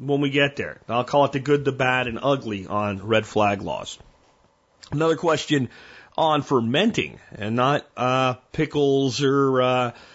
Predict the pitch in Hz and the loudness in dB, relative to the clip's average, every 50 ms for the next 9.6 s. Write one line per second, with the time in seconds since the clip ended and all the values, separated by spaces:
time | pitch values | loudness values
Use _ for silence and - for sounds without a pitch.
0 | - - - 127 139 139 127 - - 165 156 151 143 131 - 151 135 127 120 127 | -18 -8 -4 0 0 0 0 0 0 0 2 2 0 0 0 0 2 2 2 2
1 | 131 127 151 165 175 - - 175 - 151 147 151 151 160 156 139 123 113 120 127 | 2 2 2 2 0 0 -2 -2 0 0 0 0 0 0 0 0 0 0 0 -2
2 | 117 110 117 123 120 113 110 107 110 131 151 151 120 117 113 117 120 120 123 123 | -2 0 0 0 0 0 0 -2 0 0 -2 -2 -4 -6 -6 -4 -2 -2 -2 -2
3 | 123 127 123 117 113 113 113 113 117 120 123 123 120 127 131 120 123 123 120 120 | -2 0 0 0 0 0 0 -2 -2 -2 -2 -2 -2 -2 0 4 4 6 6 6
4 | 117 113 117 123 123 117 131 131 127 117 107 - 123 113 117 123 123 117 107 123 | 4 2 0 0 -2 -2 0 0 0 0 0 0 0 2 2 2 2 0 0 -2
5 | 123 117 113 120 113 98 110 110 113 117 123 - - - - - - - - _ | -4 -2 0 2 0 0 0 0 0 0 0 0 -4 -14 -20 -20 -20 -20 -14 _
6 | - 143 - - 202 170 151 147 160 165 147 143 - - - - - 202 208 185 | -8 -6 -2 0 2 2 4 4 4 4 2 0 -4 -8 -6 -2 0 2 2 2
7 | 151 117 104 - 120 110 - - - 156 - 170 151 - 156 143 - - 127 123 | 2 0 0 0 0 -2 -2 -2 -6 -4 -2 -2 -2 -2 -2 -4 -4 -6 -4 0
8 | 135 160 185 185 175 160 117 131 127 120 117 117 104 - - - 123 117 113 104 | 0 2 2 2 2 0 0 0 0 0 0 -2 -2 -4 -2 0 2 2 2 0
9 | - 117 110 117 135 135 - 117 117 110 - 160 | 0 2 4 4 2 2 0 -4 -4 -4 -4 -6